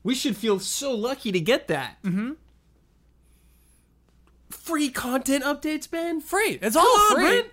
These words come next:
Speaker 2: Everything's
Speaker 1: Come on,
Speaker 2: free
Speaker 1: Ben.
Speaker 2: in
Speaker 1: No
Speaker 2: here.
Speaker 1: more season pass.
Speaker 2: How can you complain? We're giving you free D L C.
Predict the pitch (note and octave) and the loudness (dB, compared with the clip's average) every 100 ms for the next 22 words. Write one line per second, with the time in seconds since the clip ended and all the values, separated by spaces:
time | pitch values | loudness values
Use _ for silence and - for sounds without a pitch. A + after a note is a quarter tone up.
0 | - B3+ F4 G#4+ G4 F#4+ F4 G#4+ G4 A#3 | -4 2 4 6 6 2 2 2 2 2
1 | F3+ C5+ - C5 C5+ B4+ C#5 D5 B4 F#4 | 2 0 -2 -4 -4 -2 0 0 2 4
2 | A#4 G#4 G4 F#4+ F#4 F4+ F#4+ F#4+ F4+ - | 4 4 2 2 2 2 2 0 0 0
3 | F#4 F#4+ F#4 F#4 F4+ F4+ F#4+ E4+ | 2 4 4 4 2 0 -2 -2